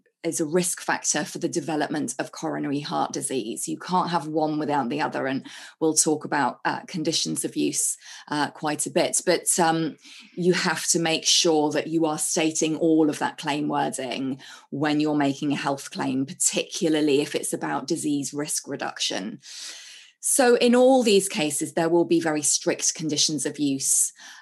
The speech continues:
um, that state the levels of nutrients that are required in foods to fulfill, um, that claim and, and make it legal.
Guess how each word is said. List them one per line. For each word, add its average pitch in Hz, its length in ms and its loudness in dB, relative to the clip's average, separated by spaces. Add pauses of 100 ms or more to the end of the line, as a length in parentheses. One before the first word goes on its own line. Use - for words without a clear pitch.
(100)
um, 160 320 0
that - 160 0
state - 340 0
the 165 60 4 (160)
levels 180 280 4
of 175 120 2
nutrients 160 520 -2
that 151 140 -4
are 143 60 -4 (120)
required 180 460 2
in 170 140 2
foods 165 520 4
to 165 80 -2
fulfill, 151 800 -2 (260)
um, 147 420 -2
that - 220 -2
claim 196 380 2
and, 165 180 0
and 156 120 0
make 151 260 0
it - 80 -4
legal. 175 580 4